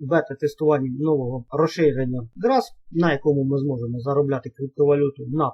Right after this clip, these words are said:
повному автоматі. Але перед початком, як завжди, хотів би попросити підписатись на канал, ставити лайки та коментувати відео. А також переглядайте інші ролики на каналі.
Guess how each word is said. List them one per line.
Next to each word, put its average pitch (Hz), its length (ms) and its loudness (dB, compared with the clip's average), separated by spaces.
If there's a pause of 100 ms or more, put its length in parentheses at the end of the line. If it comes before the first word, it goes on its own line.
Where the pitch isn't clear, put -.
повному 143 380 -2
автоматі. 262 720 -2
Але 226 240 6
перед 165 280 2
початком, 151 500 -2
як 143 100 0
завжди, 127 340 -2
хотів 143 320 -8
би 120 80 -6
попросити 135 580 -6
підписатись 135 580 -6
на 147 100 -4
канал, 196 340 -6
ставити 139 380 0
лайки 180 360 -2 (100)
та 196 80 -6
коментувати 143 680 -2
відео. 120 320 -8 (260)
А - 40 -8
також 151 300 2
переглядайте 147 800 2
інші 143 300 -6
ролики 127 360 -4
на 143 100 -6
каналі. 226 420 2